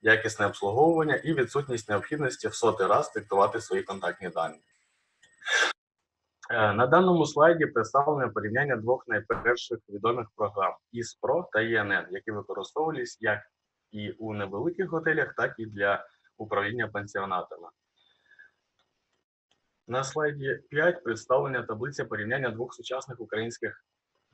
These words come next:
е, програм за функціоналом. Отже, можна зробити висновок, що з розвитком даної інфраструктури збільшуються функції програм,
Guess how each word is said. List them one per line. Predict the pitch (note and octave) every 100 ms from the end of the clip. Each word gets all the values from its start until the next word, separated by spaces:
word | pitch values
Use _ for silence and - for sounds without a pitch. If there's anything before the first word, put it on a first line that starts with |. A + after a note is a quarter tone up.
| _ _ -
е, | G#2+ G#2
програм | G#2+ G#2 C3 C#3
за | A2
функціоналом. | - B2+ A2+ - G#2+ F#2+ F2 E2 _ _ _ _ _ _ _ - -
Отже, | D#3 D#3+ B2+
можна | A#2+ B2 B2+
зробити | G#2+ A2+ A#2+ A2
висновок, | A#2+ F3 - G#2+ G#2+
що | G#2+ G#2
з | G#2
розвитком | G#2+ A#2 G#2+ - G#2
даної | G#2+ G#2+ G#2
інфраструктури | G2+ G#2 - A2+ E3+ C3
збільшуються | G#2+ C#3 B2+ A2+ G#2 G2+
функції | F#2 F#2 -
програм, | - E2+ E2 E2+